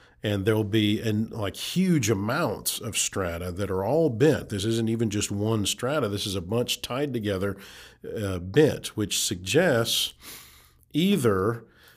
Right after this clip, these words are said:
that those, uh, strata are still soft and you have very quick tectonic movement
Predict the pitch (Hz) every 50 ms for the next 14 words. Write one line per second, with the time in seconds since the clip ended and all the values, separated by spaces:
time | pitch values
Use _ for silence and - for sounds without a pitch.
0 | _ _ _ - 104 104 104 104 95 69 60 - 101 104 107 113 120 117 113 113
1 | 107 95 - - - - - 113 104 98 92 92 90 85 - - - - 110 107
2 | 113 127 131 117 104 95 92 98 98 95 95 95 - - - 113 113 107 - -
3 | - 117 95 90 95 123 131 - - - - - - _ _ _ _ _ _ _
4 | _ _ _ _ 113 98 98 101 98 92 107 101 87 95 107 113 117 107 92 -
5 | - - - - 131 135 131 123 131 - - - - - 104 90 - - 120 117
6 | 120 113 101 90 98 107 117 131 139 123 101 104 107 127 - - -